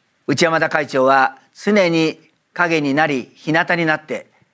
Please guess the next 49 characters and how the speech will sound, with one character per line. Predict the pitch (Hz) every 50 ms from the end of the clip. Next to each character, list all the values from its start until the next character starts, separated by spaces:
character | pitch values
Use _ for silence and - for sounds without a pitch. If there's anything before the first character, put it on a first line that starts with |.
| _ _ _
私 | 143 147 165 165 151 - 160
を | 151 151
サ | 143 - 156 147
ポ | - 185 170
ー | 156
ト | - 156 135
し | - -
て | - 170 156 151 -
く | - -
だ | 131 151 131
さ | - 139
い | 127
ま | 127 131
し | 127 -
た。 | - 131 - - _ _ _ _ _ _ _ _ _ _ _ _ _
こ | - - 156
の | 165 165
場 | 160 165 160
を | 156
お | 139
借 | - 160 156 143
り | -
し | -
て、 | - 170 160 156 - - - _
改 | - 160 165 - 202
め | 180 165 160
て | 175 170 165 156 - - - _ _ _ _
感 | - 156 151 147
謝 | - - 131
申 | 135 139 135
し | - 151
上 | 139
げ | 135 139
ま | 143 143 -
す。 | - - _ _ _ _ _ _ _ _ _ _ _ _ _ _ _
本 | - 160 156 143
当 | - 165 165
に | 160 165 165 165 165 - _ _
あ | 156 160
り | 160
が | 165
と | 156 160
う | 151
ご | 143
ざ | 131 143
い | 147
ま | 147 143
し | -
た。 | - 127 -